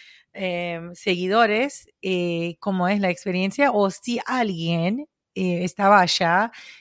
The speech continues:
y ahora está escuchándonos, por favor, mándanos un mensaje por, em, s-, por Twitter o Instagram, donde nos encuentran. El mío es,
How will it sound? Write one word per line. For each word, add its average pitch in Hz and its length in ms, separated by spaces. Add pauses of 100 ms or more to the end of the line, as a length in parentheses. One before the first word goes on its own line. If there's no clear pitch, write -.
(120)
y 175 120
ahora 175 240
está 180 180
escuchándonos, 175 880 (300)
por 180 180
favor, 185 420
mándanos 190 640
un 175 100
mensaje 190 520
por, 190 520
em, 160 800 (600)
s-, - 360 (180)
por 165 240 (240)
Twitter 247 500
o 170 320
Instagram, 208 880
donde 165 280
nos 175 260
encuentran. 196 800
El 165 400
mío 196 340
es, 196 400